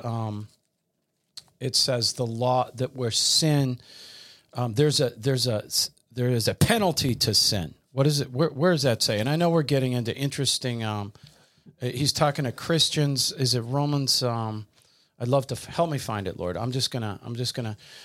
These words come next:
because a lot of people don't understand, you know, and, and, you know, I, I just got into this, this argument with, or not an argument, right? But a good friend of mine, you know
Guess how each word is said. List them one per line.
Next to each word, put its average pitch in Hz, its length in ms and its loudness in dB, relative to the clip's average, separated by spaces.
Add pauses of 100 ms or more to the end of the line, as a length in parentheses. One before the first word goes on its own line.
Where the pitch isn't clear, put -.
because 147 260 0
a 156 40 2
lot 165 180 6
of 165 80 0
people 160 180 4
don't 147 200 4
understand, 135 840 4 (500)
you 160 100 4
know, 135 320 2
and, 139 320 0
and, 143 300 -2 (880)
you 151 140 -4
know, 143 80 0
I, 131 120 0 (100)
I 156 100 2
just 214 300 0
got 165 220 4
into 131 260 -2
this, 123 300 2
this - 340 -2
argument 127 500 0 (320)
with, 110 420 0 (440)
or 113 80 -2
not 143 200 2
an 123 140 2
argument, 101 420 -6 (240)
right? 107 280 0 (180)
But 107 280 0 (960)
a 120 80 2
good 147 220 4
friend 147 240 0
of 127 80 0
mine, 113 420 -4 (320)
you 123 140 -4
know 104 300 -4